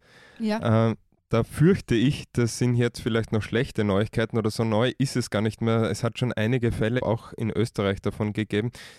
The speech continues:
Speaker 2: Da geht's um sogenanntes Voice Cloning. Dazu nutzt man eine künstliche Intelligenz,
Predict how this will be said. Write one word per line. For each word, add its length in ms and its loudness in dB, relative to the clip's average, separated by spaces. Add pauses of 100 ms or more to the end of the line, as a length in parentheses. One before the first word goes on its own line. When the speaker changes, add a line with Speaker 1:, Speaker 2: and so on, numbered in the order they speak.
(100)
Speaker 2:
Da 100 -2
geht's 320 -2
um 240 -4 (160)
sogenanntes 560 -2
Voice 440 -2
Cloning. 520 0
Dazu 400 0
nutzt 400 -2
man 260 2
eine 180 0
künstliche 520 -2
Intelligenz, 880 -2